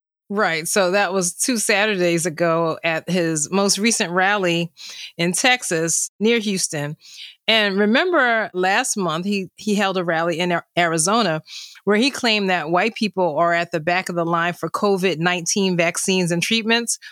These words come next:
Well, at this rally, in addition to these statements you just said, he said that if he was elected again as president, that he would consider pardoning those prosecuted for attacking the U S Capitol on last January sixth.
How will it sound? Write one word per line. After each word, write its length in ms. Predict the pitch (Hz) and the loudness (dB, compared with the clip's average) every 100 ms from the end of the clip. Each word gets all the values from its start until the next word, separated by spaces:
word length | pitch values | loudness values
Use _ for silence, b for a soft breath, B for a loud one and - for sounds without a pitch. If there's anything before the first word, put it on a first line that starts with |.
| B B B B - | B B B B 0
Well, 340 | 233 214 208 | 2 4 0
at 260 | 190 196 - | 0 -2 0
this 280 | 320 359 | 0 0
rally, 420 | 220 196 175 180 180 | 0 0 0 0 -2
in 200 | 185 190 | 0 -2
addition 420 | 180 233 - 196 | 0 0 2 0
to 100 | 196 | 0
these 180 | 185 190 | 0 0
statements 460 | - 180 170 170 | 0 0 0 -2
you 40 | 185 | -2
just 300 | 175 175 - | 0 2 2
said, 320 | 220 160 165 | 2 2 0
he 140 | 190 | 0
said 340 | 208 - 208 180 | -2 0 0 2
that 160 | 175 | 0
if 160 | 160 180 | 0 -2
he 80 | 262 | 0
was 160 | 302 | 0
elected 400 | 277 233 220 233 | 0 0 0 -2
again 380 | 220 185 180 170 | -4 0 0 0
as 120 | 170 | -2
president, 580 | - 185 165 170 170 170 B B B - | 0 -2 0 0 0 -2 B B B 0
that 160 | 202 | 0
he 140 | 180 285 | 2 2
would 180 | 311 - | 2 0
consider 460 | 311 - 214 185 | 0 0 2 0
pardoning 640 | - 226 233 247 240 220 202 | 2 2 2 2 0 0 0
those 260 | 202 190 | 0 0
prosecuted 800 | - 202 185 190 - 196 180 180 - | 0 -2 -2 -4 -2 0 2 0 -2
for 160 | 180 | -2
attacking 640 | 160 - 196 185 196 180 165 | -2 0 0 0 0 -2 0
the 100 | 175 | 0
U 200 | 175 175 | 2 2
S 100 | 170 | 0
Capitol 480 | - 208 208 180 160 | 0 -2 0 -2 -2
on 120 | 156 - | -4 -4
last 280 | 175 165 - | -2 -2 0
January 360 | 175 165 151 160 | -2 0 -2 -2
sixth. 480 | - 233 - - | 0 -2 -2 -8